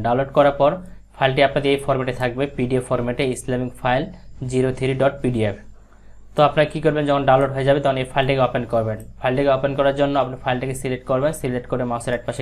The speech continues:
ক্লিক করবেন। ক্লিক করার পর এখান থেকে আপনারা ওপেন উইথে ক্লিক করবেন। এখানে অনেকগুলো অপশন আসবে, ওপেন উইথে ক্লিক করবেন। এখান থেকে Adobe Illustrator যে অ্যাপ্লিকেশনটা আপনি ইউজ করতেছেন যে ভার্সনের, সেটা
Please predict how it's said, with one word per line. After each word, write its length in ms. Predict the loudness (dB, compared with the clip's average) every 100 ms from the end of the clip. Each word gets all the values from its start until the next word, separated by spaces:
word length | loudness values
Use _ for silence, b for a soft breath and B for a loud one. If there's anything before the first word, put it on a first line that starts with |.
| -6
ক্লিক 200 | -6 -2 0
করবেন। 260 | 2 2 -2 -8 b b b b b b 0
ক্লিক 200 | 0 4
করার 180 | 6 6 4
পর 100 | 2 2
এখান 180 | -2 -2 -2
থেকে 140 | 2 2
আপনারা 280 | 2 2 4 2 -2 -16 -12 2 4
ওপেন 180 | 4 2
উইথে 160 | 0 0
ক্লিক 200 | -2 -2 -2
করবেন। 260 | -2 -4 -8
এখানে 160 | -6 -4 -2
অনেকগুলো 220 | 0 0
অপশন 160 | 0 -2
আসবে, 140 | 0 0 0
ওপেন 140 | -2
উইথে 140 | -4 -6 -6
ক্লিক 160 | -4 0
করবেন। 200 | 0 0 -2
এখান 140 | -4 -6
থেকে 140 | -2 0
Adobe 220 | 0 0 0
Illustrator 440 | -2 -4 -4 -4 -4 0
যে 80 | 0 0 -10 -8
অ্যাপ্লিকেশনটা 540 | -2 -2 -2 -2 0 0
আপনি 100 | 0
ইউজ 100 | -6 -4
করতেছেন 280 | -6 -4 -6 -2
যে 80 | -4 -4
ভার্সনের, 400 | -6 -4 -4 -4 B B B B B -4
সেটা 160 | -2